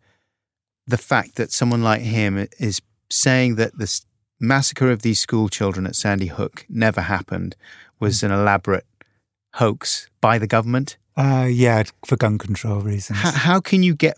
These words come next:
Speaker 1: beyond that when you're spending time with, with a person? How can you find anything redeeming in someone like that? <sighs> I mean, that sounds very judgmental of me now,
Speaker 2: Yeah.
Speaker 1: but you know what I mean? Like,
Speaker 2: No, I, I, I suppose it's just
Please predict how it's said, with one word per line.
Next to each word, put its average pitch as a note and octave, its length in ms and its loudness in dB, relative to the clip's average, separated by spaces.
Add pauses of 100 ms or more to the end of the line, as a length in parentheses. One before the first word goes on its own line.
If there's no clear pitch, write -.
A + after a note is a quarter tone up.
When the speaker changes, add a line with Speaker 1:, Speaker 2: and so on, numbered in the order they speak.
(120)
Speaker 1:
beyond B2 360 2
that G#2+ 180 0
when G#2+ 200 0
you're G2+ 280 0
spending G2 400 0
time F#2+ 320 0
with, F#2 280 -4
with G2 140 0
a F#2+ 60 -2
person? F2+ 420 -2
How A#2+ 140 -2
can C3+ 160 0
you C3 80 4
find A2+ 300 2
anything G#2 480 0
redeeming F#2 460 0
in F2+ 180 -4
someone F2+ 420 -4
like E2+ 180 -6
that? F#2 260 -8
<sighs> - 1200 -20
I - 600 -6
mean, A2+ 120 2
that B2 140 4
sounds G#2+ 220 2
very G#2 160 -2
judgmental G2 460 -6
of G#2 80 -6
me C#3+ 180 2
now, D#3 180 4
Speaker 2:
Yeah. C3+ 60 2
Speaker 1:
but A#2+ 120 2
you C3 80 2
know C#3+ 80 4
what C#3 80 2
I C#3 40 2
mean? A#2+ 200 0
Like, G#2+ 200 -2 (220)
Speaker 2:
No, G#3+ 120 2
I, G3+ 280 2
I, D#3+ 240 2 (720)
I G#3 100 2
suppose C#4 480 0
it's G#3 180 0
just - 320 -2